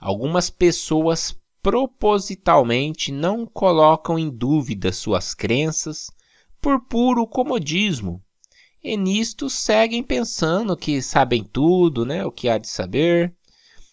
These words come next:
E, mais uma vez, né, o bonito que vejo na filosofia,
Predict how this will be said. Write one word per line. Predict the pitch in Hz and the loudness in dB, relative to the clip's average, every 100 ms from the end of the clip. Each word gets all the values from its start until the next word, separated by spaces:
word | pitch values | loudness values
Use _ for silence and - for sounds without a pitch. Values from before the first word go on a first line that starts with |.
| _ - | _ -10
E, | 123 127 131 | -2 0 0
mais | 127 139 143 | 2 0 2
uma | 143 123 | 4 4
vez, | 117 117 | 6 4
né, | 127 143 | 4 4
o | 139 | 4
bonito | 135 170 160 185 208 - 175 | 4 4 4 2 0 -4 -4
que | - | -4
vejo | 156 135 151 151 147 | -4 2 2 2 2
na | 135 | 0
filosofia, | 127 127 120 101 98 - 165 190 98 87 | -2 0 0 0 -4 -4 0 2 2 0